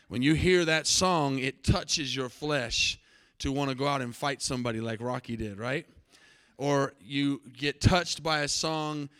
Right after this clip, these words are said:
like We Are the World, makes you wanna go out and change the world, right? Some of these songs that we hear on commercials and things, and then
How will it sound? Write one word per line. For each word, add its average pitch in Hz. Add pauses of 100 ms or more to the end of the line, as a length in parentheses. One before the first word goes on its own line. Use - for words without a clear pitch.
(200)
like 131
We 147
Are 151
the 139
World, 135
makes 135
you 139
wanna 135
go 135
out 139
and 120
change 139
the 135
world, 123
right? 123
Some 143
of 139
these 127
songs 143
that 127
we 123
hear 135
on 120
commercials 127
and 113
things, 123
and 120 (400)
then 165